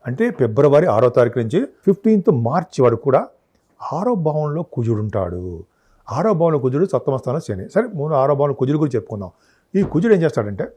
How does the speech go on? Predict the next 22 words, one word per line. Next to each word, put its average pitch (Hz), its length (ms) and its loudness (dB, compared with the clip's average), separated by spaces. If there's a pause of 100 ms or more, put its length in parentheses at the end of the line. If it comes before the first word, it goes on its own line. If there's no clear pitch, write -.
(240)
ఎగ్జామ్స్లో 160 760 0
సక్సెస్ - 600 -4
అయ్యేట్ 151 260 4
చేస్తుంటాడు. 104 340 -2
ఫస్ట్ 196 480 0
చెప్పాలంటే 160 440 0
రాజకీయ 131 440 -6
నాయకులు 90 340 -8
అండి, 85 200 -12 (420)
ఎందుకంటే 143 300 -4
కుజుడు 135 580 -4
రాజకీయ 117 340 -6
నాయకులు 120 240 -8
కూడా, 113 380 -8 (120)
అంటే 123 300 -6 (340)
పొలిటికల్ 147 320 -4
రంగంలో 113 340 -8
కూడా 101 200 -12 (440)
యోగకారకుడు. 95 560 -6 (460)
ఆరో 165 180 -6
భావంలో 165 260 -4
కుజుడు 156 460 -4